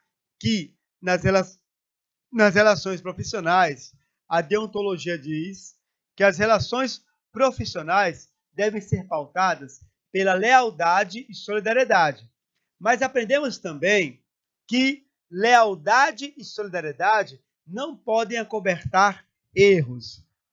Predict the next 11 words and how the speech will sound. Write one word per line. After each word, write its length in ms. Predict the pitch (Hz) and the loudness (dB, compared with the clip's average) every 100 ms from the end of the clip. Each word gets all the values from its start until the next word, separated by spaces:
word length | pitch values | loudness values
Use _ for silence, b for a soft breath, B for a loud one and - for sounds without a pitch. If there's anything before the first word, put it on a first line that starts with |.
| _ _ _ - | _ _ _ -8
O 180 | 240 233 | -6 -2
Código 440 | 214 208 175 185 | 2 4 2 -4
de 180 | 147 170 | -4 -2
Ética 500 | 160 151 - 143 123 _ _ _ - | 0 -2 -8 -16 -18 _ _ _ -16
do 80 | |
Secretariado 880 | 165 165 151 156 156 165 160 165 185 | -12 -10 -8 -4 2 4 4 4 2
fala, 460 | 240 247 240 196 156 | 0 2 4 4 0
ó, 140 | 127 - _ _ _ _ _ | -4 -14 _ _ _ _ _
você 260 | 156 - 202 | -10 -6 -4
não 180 | 269 311 | -6 -4
pode, 680 | 208 180 180 175 220 262 | 2 4 4 0 -6 -12